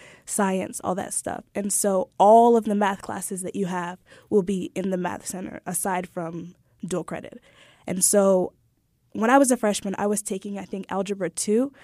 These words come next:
and that class, I don't know what about that class was just killing me.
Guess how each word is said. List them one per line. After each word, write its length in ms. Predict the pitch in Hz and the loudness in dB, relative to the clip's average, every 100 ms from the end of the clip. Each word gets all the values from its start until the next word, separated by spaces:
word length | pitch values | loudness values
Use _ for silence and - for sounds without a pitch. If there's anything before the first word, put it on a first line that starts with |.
| - - _ | -20 -20 _
and 420 | 208 190 175 - | 0 2 0 -4
that 200 | - 254 | -2 0
class, 220 | - 392 349 | 2 0 2
I 140 | 175 | 4
don't 100 | 269 | 4
know 140 | 320 285 | 6 6
what 500 | 190 165 165 196 - | 6 4 0 0 0
about 400 | 170 156 170 - | -4 -2 -6 -4
that 220 | 175 - | -6 -6
class 320 | - 175 175 | -6 -6 -6
was 120 | 165 | -10
just 300 | - 170 - - | -8 -8 -8 -6
killing 380 | - 202 175 160 | 0 2 2 -4
me. 140 | 156 | -8